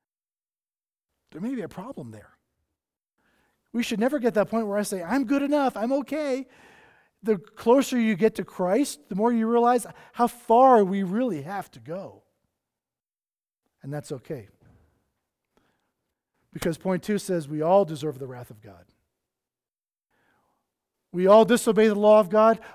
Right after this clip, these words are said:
We all deserve the wrath of God. On the cross, Christ experienced that wrath as he took our sins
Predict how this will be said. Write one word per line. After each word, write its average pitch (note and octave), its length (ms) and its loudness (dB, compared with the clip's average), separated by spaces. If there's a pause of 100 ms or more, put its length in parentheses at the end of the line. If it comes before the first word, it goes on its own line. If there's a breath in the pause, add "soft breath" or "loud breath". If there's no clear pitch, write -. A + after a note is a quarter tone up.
We A3 220 -4 (160)
all C4+ 400 8
deserve F3+ 840 2
the D#3+ 80 -4
wrath C#3 340 -10
of A2 140 -20
God. F#2 320 -20 (2750 soft breath)
On E3+ 120 -6
the D#3 60 -8
cross, F3+ 580 0 (1800)
Christ G3+ 420 -2
experienced - 1160 -8 (440)
that C3+ 220 -12
wrath A#2+ 360 -18 (880)
as D#3+ 160 -12
he F#3+ 120 -8
took - 500 -4 (640)
our F#3 240 -4
sins A2 640 -14